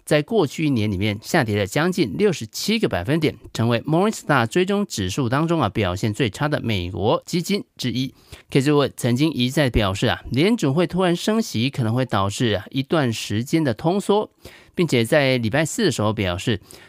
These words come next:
到二零二三年年中，通膨率可能会降到三个百分点或者是更低，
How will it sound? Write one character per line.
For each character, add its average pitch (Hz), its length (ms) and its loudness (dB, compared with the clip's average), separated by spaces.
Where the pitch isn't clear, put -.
到 147 240 2
二 196 100 4
零 147 240 2
二 175 160 4
三 190 260 0
年 113 240 2
年 104 240 2
中， - 300 0
通 247 220 -2
膨 110 240 -2
率 165 120 -2
可 - 180 -8
能 98 100 -2
会 120 100 0
降 117 220 0
到 107 200 0
三 220 220 -2
个 190 60 -2
百 90 120 -4
分 156 160 0
点 156 240 -2
或 - 160 -2
者 90 80 -2
是 110 140 -4
更 123 240 0
低， 160 240 -2